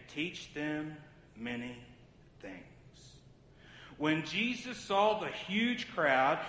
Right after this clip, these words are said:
it says that he had compassion. Compassion, the definition is sympathetic pity and concern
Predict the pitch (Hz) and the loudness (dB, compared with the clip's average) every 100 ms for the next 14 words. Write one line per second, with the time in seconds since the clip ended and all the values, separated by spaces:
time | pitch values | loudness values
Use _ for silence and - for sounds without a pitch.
0 | - 156 - 185 196 196 180 147 185 170 | -6 -8 -2 2 4 4 -2 -4 -4 0
1 | 160 160 - 190 190 226 262 - - - | 2 0 -4 -8 0 4 4 2 -6 -12
2 | - - - - - - - - - - | -18 -20 -20 -20 -20 -20 -20 -20 -20 -20
3 | - - - - - - 180 180 - 240 | -20 -20 -20 -20 -20 -12 -8 -2 6 10
4 | 247 - 185 175 170 214 214 202 220 220 | 10 8 0 0 2 2 2 2 2 0
5 | 175 151 143 - 233 240 226 - 190 185 | -4 -6 -6 -6 -2 -2 -2 -6 -4 -2
6 | 185 185 - - - 156 - - - - | -4 -10 -16 -8 -2 -2 -2 -10 -18 -20
7 | - - - - - - - - - - | -20 -20 -20 -20 -20 -20 -20 -20 -20 -10
8 | 147 165 175 170 - 127 123 - 196 185 | 0 0 0 -4 -6 -8 -8 -6 -2 0
9 | 135 120 117 117 | 0 -2 -6 -10